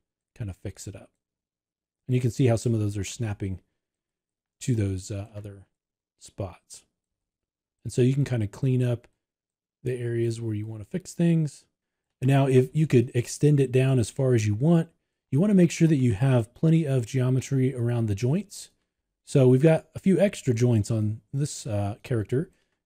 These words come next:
We wanna have, you know, make sure we have geometry along the elbow, the wrist, and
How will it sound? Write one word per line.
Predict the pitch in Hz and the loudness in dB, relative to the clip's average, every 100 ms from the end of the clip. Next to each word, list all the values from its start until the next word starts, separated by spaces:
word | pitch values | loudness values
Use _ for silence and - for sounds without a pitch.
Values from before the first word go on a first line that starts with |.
| - | -4
We | 127 | 0
wanna | 131 123 | 2 4
have, | 120 127 117 - _ _ _ - | 4 4 2 -4 _ _ _ -10
you | 120 | -6
know, | |
make | 120 | -4
sure | - 139 | 0 4
we | 131 | 4
have | 110 | 2
geometry | 113 120 120 - 120 113 _ _ _ - | 0 0 -2 0 0 0 _ _ _ -6
along | 123 120 120 113 | -2 -2 0 -2
the | 104 110 | -2 -2
elbow, | 147 175 160 170 165 - _ _ _ 110 | 0 2 6 6 4 -2 _ _ _ -6
the | 113 | 0
wrist, | 160 147 - - _ _ _ _ _ _ _ _ _ _ - | 0 0 -6 -20 _ _ _ _ _ _ _ _ _ _ -6
and | 113 110 110 107 107 | -2 0 0 0 -4